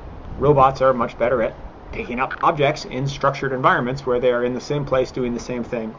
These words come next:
all the time. But now, countries and companies are starting to go back to work. And people are thinking about how the factories of the future will operate. And so my colleague Will Knight has a really interesting story about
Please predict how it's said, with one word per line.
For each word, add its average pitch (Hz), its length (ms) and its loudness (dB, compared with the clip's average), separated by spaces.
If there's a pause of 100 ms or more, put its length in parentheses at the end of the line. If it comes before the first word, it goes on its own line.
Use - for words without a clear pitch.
all 104 200 -2
the - 80 -6
time. - 200 -8 (1200)
But 170 120 4
now, 247 480 6 (640)
countries 180 540 0
and 147 180 -8
companies 156 560 -6
are 143 80 -6 (140)
starting 165 480 0
to 156 100 -4
go 160 140 -2
back 131 240 -4
to - 80 -6
work. 208 360 -2 (540)
And 139 100 -10
people 180 220 -2
are 180 60 2
thinking 208 380 -2
about 139 340 4
how 143 640 4 (160)
the 143 40 -8
factories 147 520 2
of 139 60 -8
the 135 60 -10
future 139 460 -6 (540)
will 92 100 -2
operate. 160 460 0 (500)
And 139 100 -12
so 143 60 -6
my 135 80 0
colleague 156 300 0
Will 143 160 2
Knight 170 200 2
has 147 120 -2
a 139 60 -4
really 147 200 2
interesting 131 300 -6
story 226 340 -2
about 139 420 2